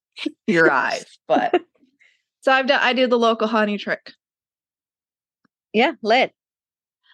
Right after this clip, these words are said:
Speaker 2: I
Speaker 1: Litty
Speaker 2: love
Speaker 1: lit
Speaker 2: it.
Speaker 1: lip. So other than that, Kim, we're trucking right along. Our merch is available.
Speaker 2: Merch is up.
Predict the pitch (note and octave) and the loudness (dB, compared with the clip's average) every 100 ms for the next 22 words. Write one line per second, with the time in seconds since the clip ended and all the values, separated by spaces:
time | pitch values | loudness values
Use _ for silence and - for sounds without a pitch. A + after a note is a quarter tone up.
0 | _ - F#3 F#3 F#3 - - - - _ | _ -6 -2 -2 -2 -4 -8 -12 -12 _
1 | - - - - - C#4+ C#4+ G#3+ F#3+ C4+ | -20 -20 -18 -6 0 2 4 4 4 2
2 | C4 - _ _ _ _ _ - A#3 A3+ | -4 -16 _ _ _ _ _ -10 -4 -4
3 | G3+ F#3+ F3 A3+ - G#3 G#3+ F3+ - G#3 | -4 -4 -6 -6 -6 -6 -4 -6 -4 -4
4 | G3+ G#3+ F#3 G3 G3 D#3 F3 B3 - _ | -2 -4 -2 -4 -4 -4 -4 -6 -12 _
5 | - - - _ _ _ _ _ - F3+ | -20 -20 -20 _ _ _ _ _ -2 0
6 | F3+ F#3 G#3 - G#3+ A#3+ A#3 F#3+ F3+ A3 | 2 2 2 2 0 0 0 0 0 -2
7 | A3+ _ _ _ _ _ _ _ _ _ | -4 _ _ _ _ _ _ _ _ _
8 | _ _ _ _ _ _ _ _ G3 A3+ | _ _ _ _ _ _ _ _ 0 2
9 | C4+ D4+ C#4 B3 C#4+ D#4+ C#4+ | 2 0 -6 0 2 0 -2